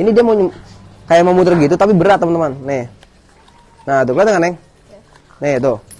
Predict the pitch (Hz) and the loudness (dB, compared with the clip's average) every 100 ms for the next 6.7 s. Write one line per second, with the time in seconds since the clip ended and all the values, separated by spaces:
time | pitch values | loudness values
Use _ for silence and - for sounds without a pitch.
0 | _ - - - 185 185 214 202 214 214 | _ -20 -20 -4 0 4 4 4 4 4
1 | 220 208 226 220 190 190 196 185 196 - | 2 2 2 2 0 2 0 0 0 0
2 | 165 127 147 175 190 202 226 202 156 185 | 0 0 -2 0 0 2 2 2 2 2
3 | 156 104 - 165 165 180 175 190 190 165 | 0 -2 -6 -4 -2 -2 -2 -2 -4 -2
4 | 165 160 - 151 80 95 127 139 131 139 | -2 -2 -4 -6 -6 -6 -6 -4 -4 -2
5 | 147 160 147 143 147 147 170 180 170 175 | -4 -4 -6 -4 -2 0 0 0 -2 -4
6 | 113 127 139 131 135 143 180 | -4 -4 -4 -6 -6 -6 -8